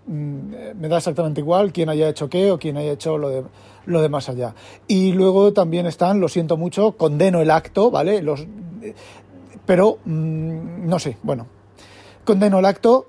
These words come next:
y... y bien. Y hay otra cosa que también me jode muchísimo de estas situaciones, que son los cuñados. Por eso, de hecho, yo he grabado varios audios a lo largo de todo el fin de semana, desde el jueves, desde el viernes. Tengo varios audios grabados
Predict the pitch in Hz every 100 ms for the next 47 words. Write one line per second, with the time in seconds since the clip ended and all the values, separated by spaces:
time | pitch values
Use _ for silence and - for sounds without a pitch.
0 | _ - 196 185 180 175 170 165 160 156
1 | 147 - _ _ - 185 151 - _ 202
2 | 202 208 214 208 214 214 180 180 185 165
3 | - 165 165 156 143 185 170 180 170 160
4 | 156 156 165 175 180 180 143 160 165 -
5 | 139 156 170 196 - - - 143 165 196
6 | - 196 226 262 247 226 202 214 202 -
7 | 180 175 202 156 151 196 233 233 202 190
8 | 160 165 151 147 147 185 208 160 135 135
9 | 135 - 196 202 214 - - _ 147 151
10 | 156 190 196 226 - - - 294 294 170
11 | 160 160 147 156 151 156 139 139 135 151
12 | 226